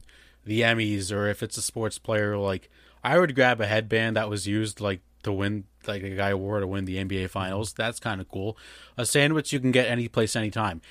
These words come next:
If it's something unique that you can't ever get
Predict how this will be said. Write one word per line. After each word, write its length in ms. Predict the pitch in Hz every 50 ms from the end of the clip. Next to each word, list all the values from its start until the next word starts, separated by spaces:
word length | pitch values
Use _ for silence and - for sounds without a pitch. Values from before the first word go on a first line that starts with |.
| - -
If 160 | - 113 - 127
it's 120 | 117 -
something 420 | - 143 139 127 170 170 165 147
unique 580 | 131 123 117 113 113 107 110 127 - - - - - - - - - - -
that 120 | - 113 113
you 140 | 107 113
can't 360 | - - - 127 120 120 127 - -
ever 240 | 110 110 110 131 127
get 380 | 117 104 120 113 117 - _